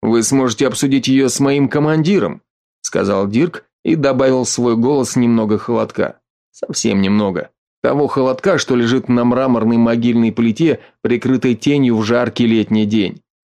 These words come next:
Но в сочетании с прямым взглядом это производило должное впечатление. Лейтенант сбавил тон. «Думаю, вам удастся разрешить ее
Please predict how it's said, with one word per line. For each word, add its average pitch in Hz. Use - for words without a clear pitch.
Но 127
в -
сочетании 135
с -
прямым 143
взглядом 156
это 139
производило 147
должное 117
впечатление. 92
Лейтенант 127
сбавил 101
тон. 87
«Думаю, 127
вам 123
удастся 143
разрешить 104
ее 131